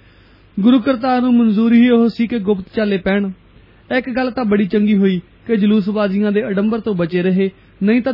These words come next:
ਧੂਮ ਧਮਾਈ ਦੀ ਵਫਣ ਵਫਾਈ ਵਾਲੀ ਲਵੇੜ ਆ ਲੱਗਣੀ ਸੀ।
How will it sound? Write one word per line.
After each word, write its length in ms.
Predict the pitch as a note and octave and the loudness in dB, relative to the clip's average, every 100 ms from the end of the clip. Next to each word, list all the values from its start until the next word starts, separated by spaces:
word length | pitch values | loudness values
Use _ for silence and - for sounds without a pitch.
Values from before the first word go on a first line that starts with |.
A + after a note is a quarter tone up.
| - | -4
ਧੂਮ 220 | C4 G3+ | -2 0
ਧਮਾਈ 340 | F3+ A#3+ A#3+ | -2 -2 -2
ਦੀ 120 | F#3+ G3 | -2 -2
ਵਫਣ 320 | F3+ F3+ F#3+ | -2 -2 -2
ਵਫਾਈ 380 | F#3 F3 F#3+ F#3+ | -2 -2 -2 0
ਵਾਲੀ 220 | F#3 F3+ | 0 0
ਲਵੇੜ 360 | E3+ E3+ F3+ | 0 0 0
ਆ 200 | F3 F#3 | -2 -4
ਲੱਗਣੀ 340 | E3+ D3+ D3+ D3 | -4 -2 0 0
ਸੀ। 180 | - | -2